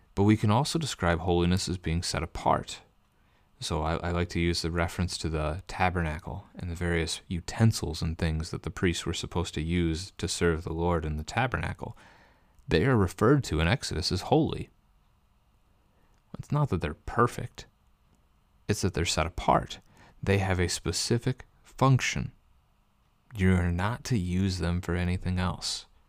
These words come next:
That's true also of the incense that's burnt as a, a fragrant aroma to the Lord. It's true of the anointing oil. And there's even warnings in Exodus about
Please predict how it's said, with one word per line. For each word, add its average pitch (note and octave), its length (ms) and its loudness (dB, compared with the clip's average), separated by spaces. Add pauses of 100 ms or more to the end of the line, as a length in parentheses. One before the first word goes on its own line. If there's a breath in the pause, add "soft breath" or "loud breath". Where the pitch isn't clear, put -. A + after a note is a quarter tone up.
(1600)
That's - 220 0
true F2+ 300 4
also E2+ 320 4
of E2 100 0
the E2 160 2
incense F2+ 540 0
that's - 200 -6 (120)
burnt A2 520 -2 (280)
as F2 220 -6
a, D#2 220 -6 (200)
a - 100 -12
fragrant F2 540 -2
aroma E2 440 -4
to E2+ 140 -6
the E2 80 -6
Lord. D#2+ 400 -2 (1120 soft breath)
It's - 180 -8
true E2 300 0
of D#2+ 200 -4
the D#2+ 140 -2
anointing F2+ 680 2
oil. - 360 -8 (260)
And E2+ 140 -6
there's G#2+ 180 2
even E2+ 320 0
warnings G2 420 4
in F#2+ 240 2
Exodus - 440 -2
about F#2 320 0